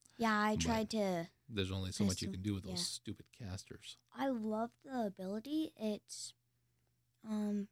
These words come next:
Speaker 1: it's one of the unholy abilities, but there's one of the things for the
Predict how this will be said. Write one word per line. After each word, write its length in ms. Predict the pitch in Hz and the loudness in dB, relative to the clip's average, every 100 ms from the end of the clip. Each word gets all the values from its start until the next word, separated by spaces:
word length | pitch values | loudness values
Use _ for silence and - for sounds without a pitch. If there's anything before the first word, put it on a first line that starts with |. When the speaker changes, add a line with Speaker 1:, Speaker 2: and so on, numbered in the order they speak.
| _ _ _ - | _ _ _ -10
Speaker 1:
it's 200 | 226 - | -10 -4
one 160 | 254 254 | -2 0
of 40 | |
the 300 | 247 214 190 - | 0 -2 -4 -8
unholy 460 | 196 185 185 196 | -10 -8 -8 -4
abilities, 560 | 196 170 180 240 285 285 | -4 -6 -8 -2 -2 0
but 420 | - 202 190 - _ _ _ _ _ | 2 2 2 -2 _ _ _ _ _
there's 260 | 233 226 196 | 0 2 2
one 220 | 202 233 | 2 2
of 40 | |
the 80 | 247 | 2
things 360 | - 208 247 - | -2 -2 0 0
for 240 | - 208 | -2 -4
the 120 | 196 | -2